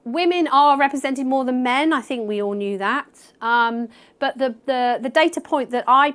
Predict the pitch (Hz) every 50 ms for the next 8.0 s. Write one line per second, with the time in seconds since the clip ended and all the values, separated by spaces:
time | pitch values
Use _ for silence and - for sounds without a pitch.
0 | - _ - - 254 - _ - - - 415 415 - - 285 247 226 220 214 208
1 | 202 196 190 196 196 196 - 196 202 196 196 196 202 190 202 196 - - 349 359
2 | - - 254 311 285 269 269 277 247 202 190 233 294 339 339 - - - - -
3 | - - 285 277 277 277 269 269 269 262 - 294 294 277 285 269 247 240 233 262
4 | 269 262 262 226 - - 285 - _ _ _ - 254 - 285 269 262 262 - 285
5 | 294 254 320 277 - - - - - 415 427 403 403 - 359 370 - 330 294 302
6 | 285 - - 330 349 392 440 440 - - _ _ _ - - _ - - 330 294
7 | - 311 311 254 262 277 269 247 240 247 240 220 - - 311 320 339 330 -